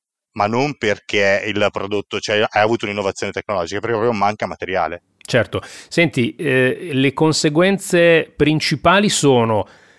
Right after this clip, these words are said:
Speaker 2: che, un po' ce le hai già dette, eh, non si trovano i prodotti, aumentano i prezzi, eh, ma in generale per tutti i prodotti, tu ci hai parlato dei notebook, per quanto riguarda gli altri prodotti?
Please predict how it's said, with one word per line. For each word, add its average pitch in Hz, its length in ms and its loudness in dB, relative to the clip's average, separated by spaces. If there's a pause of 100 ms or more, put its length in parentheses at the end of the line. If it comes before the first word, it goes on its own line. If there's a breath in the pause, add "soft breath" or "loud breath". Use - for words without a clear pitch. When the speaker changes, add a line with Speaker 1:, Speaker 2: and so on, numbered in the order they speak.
(280 soft breath)
Speaker 2:
che, 135 440 0
un 117 100 -8
po' 139 140 4
ce 135 140 2
le 113 80 4
hai 107 100 2
già 120 100 4
dette, 110 560 2
eh, 117 380 0
non 139 420 0
si 139 160 0
trovano 151 320 4
i 143 80 2
prodotti, 160 760 2
aumentano 135 600 2
i 131 60 0
prezzi, 160 840 2
eh, 131 440 2
ma 123 280 2
in 131 160 -2
generale 131 460 2
per 120 240 0 (160)
tutti - 380 -2
i 135 100 0
prodotti, 135 560 2
tu - 100 -16
ci 127 80 -2
hai 113 140 2
parlato 113 320 2
dei 113 180 0
notebook, 104 680 0
per 107 200 -4
quanto 120 300 0
riguarda 123 320 2
gli 120 80 2
altri 127 240 2
prodotti? 156 520 -2